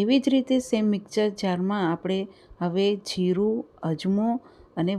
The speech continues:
વરિયાળીને બી શેકી લઈ લેશું. અને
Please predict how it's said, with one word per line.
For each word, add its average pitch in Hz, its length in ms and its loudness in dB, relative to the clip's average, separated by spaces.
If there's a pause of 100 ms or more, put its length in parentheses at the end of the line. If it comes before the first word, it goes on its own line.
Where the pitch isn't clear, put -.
વરિયાળીને 175 640 2
બી 285 140 2 (100)
શેકી 180 300 -2 (540)
લઈ 185 220 -2
લેશું. 180 400 -2 (480)
અને 190 180 2